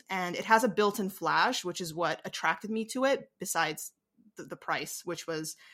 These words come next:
for Canon, really reasonable. And recently, I decided to upgrade, and I purchased a one hundred millimeter lens. So as of this recording, I haven't used it yet. Still kinda sitting pretty in the box,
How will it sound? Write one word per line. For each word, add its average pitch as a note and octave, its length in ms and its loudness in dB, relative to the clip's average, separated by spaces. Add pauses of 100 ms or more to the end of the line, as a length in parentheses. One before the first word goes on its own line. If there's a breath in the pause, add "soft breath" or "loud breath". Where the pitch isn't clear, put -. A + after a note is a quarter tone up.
(300 loud breath)
for A#3+ 160 4
Canon, D#4+ 500 6 (300)
really D4+ 420 4
reasonable. F#3 640 0 (240)
And G#3 380 2
recently, A#3+ 580 6
I G3+ 140 4
decided G3 380 4
to - 140 -4
upgrade, G#3+ 440 6
and G3 100 4
I F3 80 4
purchased F#3 500 -2
a F#3 60 -2
one F3+ 300 2
hundred F#3+ 340 -2
millimeter E3 460 -4
lens. A3 540 0
So F3+ 420 2 (220)
as G3+ 200 8
of G3+ 80 0
this G#3 180 0
recording, G3+ 500 2
I F3+ 60 6
haven't F3 800 0
used G3 560 -4
it E4 160 -4
yet. G4 300 2 (460 soft breath)
Still B3+ 260 4
kinda B3+ 240 2
sitting A#3+ 300 0
pretty A3 280 4
in G#3+ 80 2
the G3+ 80 0
box, F#3 480 2